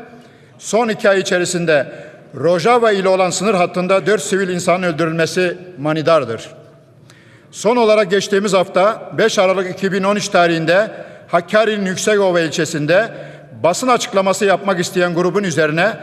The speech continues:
polisin açış-, polisin açmış olduğu ateş sonucu Mehmet Reşit İşbilir, Veysel İşbilir ve son olarak da olayda ağır yaralanan Bemal Tokçu adlı sivil vatandaşlar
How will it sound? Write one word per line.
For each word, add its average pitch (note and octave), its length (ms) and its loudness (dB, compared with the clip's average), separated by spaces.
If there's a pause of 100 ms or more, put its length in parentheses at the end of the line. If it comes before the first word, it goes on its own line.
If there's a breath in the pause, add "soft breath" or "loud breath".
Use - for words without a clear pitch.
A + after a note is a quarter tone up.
(320 loud breath)
polisin G3 360 0
açış-, F#3+ 540 -2 (600)
polisin G3 340 0
açmış F#3+ 400 0
olduğu E3+ 580 0
ateş G#3+ 240 0
sonucu F3+ 560 -2 (420 loud breath)
Mehmet F#3+ 440 0
Reşit F#3+ 360 -2
İşbilir, F#3 480 -2 (220)
Veysel E3+ 340 0
İşbilir F3+ 480 -2 (420 loud breath)
ve C#3+ 100 -2
son A3 220 0
olarak E3+ 460 0
da F#3 300 2 (280 loud breath)
olayda F3 440 2
ağır F3+ 200 4
yaralanan E3 720 0
Bemal F#3 300 2
Tokçu E3+ 400 -2
adlı D#3+ 220 0
sivil F3 260 -2
vatandaşlar D#3+ 680 0